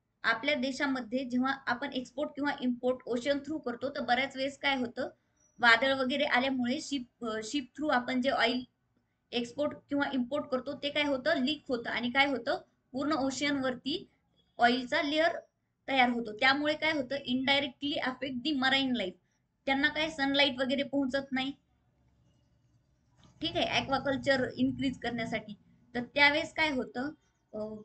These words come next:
त्यांना सनलाइट, sunlight भेटत नाही, मग मराईन life वरती काय होतं, indirectly effect होतो. तेव्हा, अ, एक, अ, scientist होऊन गेले, doctor आनंद मोहन चक्रवर्ती. त्यांनी काय केलं, असे बॅक्टेरियाचा शोध लावला, जे काय करतील, oil digestion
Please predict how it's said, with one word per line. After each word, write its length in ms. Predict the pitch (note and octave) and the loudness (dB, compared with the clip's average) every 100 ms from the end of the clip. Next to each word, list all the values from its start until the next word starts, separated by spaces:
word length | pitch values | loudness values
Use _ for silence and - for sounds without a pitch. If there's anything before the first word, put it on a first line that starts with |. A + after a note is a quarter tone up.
| - | -4
त्यांना 220 | C4 D4 | 2 2
सनलाइट, 640 | D4 C#4+ D4 D4 B3 - | 2 2 2 2 -2 -8
sunlight 520 | A3 C#4 C#4 D4+ A#3+ G#3+ | -6 -2 2 0 0 -2
भेटत 360 | C4 C#4+ - | -2 -2 -2
नाही, 200 | A#3+ G#3 | -4 -2
मग 120 | A#3+ | -2
मराईन 400 | B3 A#3+ C4+ C#4 | 2 4 4 4
life 220 | C4+ C4+ C4 | 2 0 -2
वरती 220 | B3+ B3+ C4+ | -6 -8 -6
काय 160 | C4+ | -4
होतं, 340 | B3 A#3+ D4+ - _ B3 | -2 -2 -6 -6 _ 0
indirectly 520 | B3 B3+ A#3 B3+ E4 - | 4 4 4 -2 -8 -8
effect 360 | E4+ F4+ - G#3 | -4 -4 -4 -8
होतो. 280 | A3 - - _ _ _ - | -12 -10 -16 _ _ _ -4
तेव्हा, 300 | C4 D4 E4+ - - | 0 2 0 -2 -8
अ, 60 | A#3+ A#3 A#3 A3+ - _ | -8 -6 -6 -6 -12 _
एक, 260 | B3+ B3 G3+ | -6 -4 -4
अ, 120 | C#3 - _ - | -6 -8 _ -8
scientist 520 | - B3+ B3 D#4 D#4 | 2 2 2 -4 -2
होऊन 140 | C#4 | 0
गेले, 220 | A3+ A#3 | 0 0
doctor 320 | C#4+ A#3+ A#3+ C#4 | 2 0 0 2
आनंद 320 | B3 C4 C#4 | 2 4 2
मोहन 280 | C4 B3 - | 2 0 -2
चक्रवर्ती. 720 | A#3 A3+ G#3 G3+ G3 - G3+ _ _ _ - | -8 -6 -6 -6 -8 -14 -16 _ _ _ -4
त्यांनी 240 | B3+ C#4+ | 0 0
काय 160 | D#4 D#4+ | 0 -2
केलं, 380 | D#4 A#3+ C4+ G4 - _ - B3 | -2 -2 -2 -4 -12 _ -4 -2
असे 240 | B3 E4+ | 0 0
बॅक्टेरियाचा 840 | C#4+ D4 - C#4+ C#4 C4 - C4 B3 | 2 0 -2 -2 -2 -4 -4 -4 -2
शोध 220 | B3 A#3 | -2 0
लावला, 320 | G#3+ G3+ C#4+ - G#3 | 0 0 -2 -4 -6
जे 140 | A3 D4 | -4 -2
काय 160 | D4+ | -2
करतील, 320 | D4 B3 C#4 B3 | -2 -4 -8 0
oil 300 | A#3+ C4+ C#4+ | 2 4 4
digestion 580 | C4+ B3 C#4+ - C#4+ | 2 2 -2 -2 -2